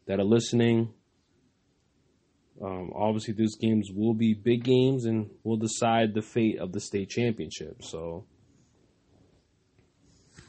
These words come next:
but yeah, like I mentioned, I think Falmouth should win that one against Fryburn. And for the, uh, other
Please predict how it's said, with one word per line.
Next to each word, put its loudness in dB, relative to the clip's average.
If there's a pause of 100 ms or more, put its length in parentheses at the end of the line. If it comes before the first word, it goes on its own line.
(1300)
but -4
yeah, -2
like 2
I 8
mentioned, 4
I 4
think 4
Falmouth 6
should 2
win 6
that 2
one 0
against -4
Fryburn. -2 (520)
And -4 (140)
for -6
the, -2
uh, -4
other 2